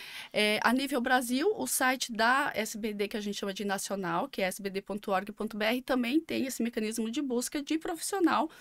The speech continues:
né? Os membros sócios da S B D são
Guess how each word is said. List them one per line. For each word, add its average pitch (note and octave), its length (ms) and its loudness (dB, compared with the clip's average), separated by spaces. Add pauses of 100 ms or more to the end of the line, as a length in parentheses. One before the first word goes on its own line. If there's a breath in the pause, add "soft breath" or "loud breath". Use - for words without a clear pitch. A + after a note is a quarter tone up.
(260 loud breath)
né? G#3+ 280 4
Os A3 400 -2 (340 loud breath)
membros D#4+ 460 4
sócios E4 480 0
da A#3 80 4
S A#3+ 160 0
B G#3+ 80 0
D B3 160 2
são A#3+ 280 -2